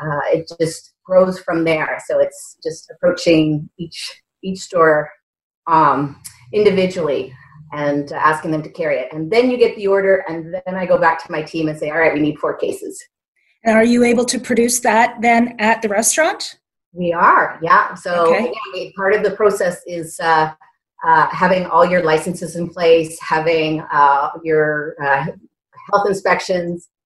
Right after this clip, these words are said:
Speaker 1: uh, top notch. You know, so this is really tried and true for us already. It's, it was just, like, the natural segue to go into another, a-, another venue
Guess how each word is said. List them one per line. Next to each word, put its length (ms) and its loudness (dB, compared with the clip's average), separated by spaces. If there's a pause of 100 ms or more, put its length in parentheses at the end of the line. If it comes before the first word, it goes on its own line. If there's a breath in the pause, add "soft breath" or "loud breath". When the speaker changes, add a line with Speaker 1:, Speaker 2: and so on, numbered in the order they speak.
(280)
Speaker 1:
uh, 80 -8
top 280 2
notch. 480 2
You 60 -8
know, 140 -4
so 160 -6
this 180 4
is 220 -8
really 160 -12
tried 300 0
and 80 -6
true 240 -4
for 200 0
us 180 2
already. 720 2 (240 loud breath)
It's, 300 -8
it 200 -2
was 200 -2
just, 180 -4
like, 200 2
the 100 4
natural 420 0
segue 520 2
to 80 -12
go 200 0
into 640 2
another, 600 2 (360)
a-, 140 -4
another 440 4
venue 580 0